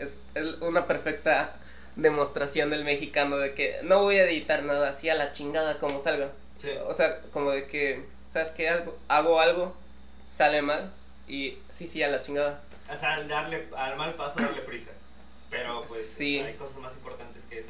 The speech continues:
Speaker 1: Como que n-, no hay mucho esfuerzo en entregar un buen trabajo, un <laughs> producto de
Speaker 2: Igual,
Speaker 1: calidad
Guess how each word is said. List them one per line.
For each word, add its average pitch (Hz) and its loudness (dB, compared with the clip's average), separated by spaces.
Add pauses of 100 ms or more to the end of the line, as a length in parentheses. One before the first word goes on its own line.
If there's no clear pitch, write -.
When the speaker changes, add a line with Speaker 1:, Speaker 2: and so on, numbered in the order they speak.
Speaker 1:
Como 143 -2
que 139 -2 (140)
n-, 143 -12 (120)
no 147 -2
hay 151 2
mucho 151 -4
esfuerzo 139 -4 (880)
en 127 0
entregar 127 2
un 127 -2
buen 127 0
trabajo, 127 -2
un 131 -4
<laughs> - -14
producto - -2 (400)
de 131 0
Speaker 2:
Igual, 131 2
Speaker 1:
calidad 131 4